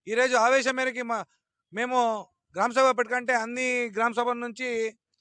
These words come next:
"నా సమస్య ఇంత ఇంత" అని చెప్తున్నా. ఇన్ని రోజు ఎక్కడ పోయినారు? అడగలేదు, అడిగేవాళ్లే లేదు. ఈరోజు, ఈరోజు మన మూడు పార్టీలు కలిసి గ్రామ సభ నిర్వహణ చేస్తే ఎన్నో సమస్యలు వచ్చినాయి. ఆ సమస్య అంతా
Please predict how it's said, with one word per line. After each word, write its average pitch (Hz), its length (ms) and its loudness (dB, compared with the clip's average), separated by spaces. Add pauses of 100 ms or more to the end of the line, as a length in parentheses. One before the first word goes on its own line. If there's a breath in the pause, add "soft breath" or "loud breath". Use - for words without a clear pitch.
(300)
"నా 226 120 0
సమస్య 220 320 4
ఇంత 233 120 2
ఇంత" 226 120 2
అని 233 180 4
చెప్తున్నా. 214 260 4
ఇన్ని 240 160 4
రోజు 285 160 8
ఎక్కడ 262 220 2
పోయినారు? 247 300 4
అడగలేదు, 233 540 4 (1600)
అడిగేవాళ్లే 285 460 4
లేదు. 262 220 2
ఈరోజు, 220 460 -4 (240)
ఈరోజు 247 500 2 (880)
మన 196 280 -6 (920)
మూడు 254 200 -2
పార్టీలు 254 400 0
కలిసి 240 480 -2 (1080)
గ్రామ 233 200 2
సభ 254 220 2 (500)
నిర్వహణ 247 240 -2 (100)
చేస్తే 240 420 0 (180)
ఎన్నో 240 280 0
సమస్యలు 247 420 -2
వచ్చినాయి. 247 360 -6
ఆ 214 200 -6
సమస్య 240 420 -2
అంతా 240 380 2